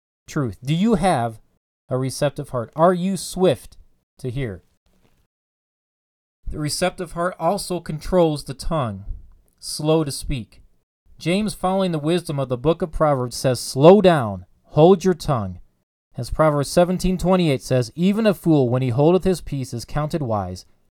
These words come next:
and he that shutteth his lips is esteemed a man of understanding." Someone long ago pointed out that we have two ears that we cannot close and one mouth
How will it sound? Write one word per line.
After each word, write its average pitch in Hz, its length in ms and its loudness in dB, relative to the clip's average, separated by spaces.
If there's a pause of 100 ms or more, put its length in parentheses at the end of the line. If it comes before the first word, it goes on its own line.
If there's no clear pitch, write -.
(340)
and 135 140 0
he 175 100 4
that 139 180 2
shutteth 175 300 2
his 165 200 -4
lips 143 220 0
is 120 120 -6
esteemed 156 500 -2
a 135 120 -6
man 135 440 0
of 120 80 -6
understanding." 127 720 -2 (1000)
Someone 165 380 2
long 170 220 10
ago 185 260 6
pointed 170 340 0
out 139 140 4
that 143 80 -2
we 143 120 -2
have 131 260 0
two 220 260 -4
ears 120 460 0 (920)
that 143 140 2
we 143 100 2
cannot 202 540 2
close 123 420 2
and 123 160 -4
one 180 280 4
mouth 120 420 -2